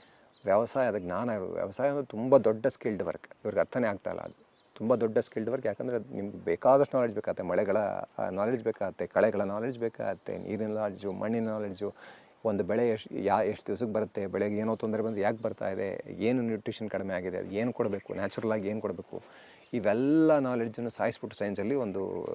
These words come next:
ಗ್ರೀನ್ ರೆವಲ್ಯೂಷನ್ ಅಂತ ಮಾಡಿಬಿಟ್ಟು ಯೂನಿವರ್ಸಿಟಿಗಳಲ್ಲಿ ತಗೊಂಡು ಇಷ್ಟೆಲ್ಲ ಮಾಡಿದ ನಂತರ ರೈತನ ಬಡವನನ್ನಾಗಿಟ್ಟು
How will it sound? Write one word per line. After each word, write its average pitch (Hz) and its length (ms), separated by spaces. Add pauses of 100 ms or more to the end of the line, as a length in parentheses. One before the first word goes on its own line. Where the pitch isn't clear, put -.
ಗ್ರೀನ್ 110 220
ರೆವಲ್ಯೂಷನ್ 101 380
ಅಂತ 90 80
ಮಾಡಿಬಿಟ್ಟು 95 420
ಯೂನಿವರ್ಸಿಟಿಗಳಲ್ಲಿ 101 580
ತಗೊಂಡು - 360 (320)
ಇಷ್ಟೆಲ್ಲ 107 300
ಮಾಡಿದ 113 360
ನಂತರ 95 400 (460)
ರೈತನ 127 380
ಬಡವನನ್ನಾಗಿಟ್ಟು 113 1120